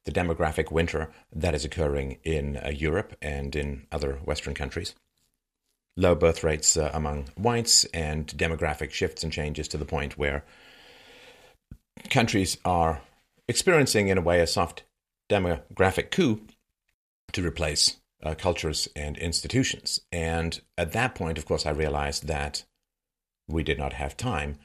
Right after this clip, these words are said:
for the multi-generational solutions that I proposed. You go slow until you realize time and circumstances will overtake your plans, and then you must hit the gas. So I did change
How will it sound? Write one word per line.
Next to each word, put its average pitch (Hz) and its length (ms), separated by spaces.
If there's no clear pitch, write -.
for 82 200
the 73 80
multi-generational 76 920
solutions 80 600
that 71 220
I 71 360
proposed. - 560
You 80 140
go 80 140
slow 80 480
until 78 640
you 76 140
realize 69 640
time 69 320
and 78 140
circumstances 76 600
will 73 100
overtake 71 360
your 78 80
plans, 117 340
and 73 80
then 73 120
you 73 80
must 71 180
hit - 140
the 71 60
gas. - 400
So 90 320
I 127 160
did 175 500
change 107 580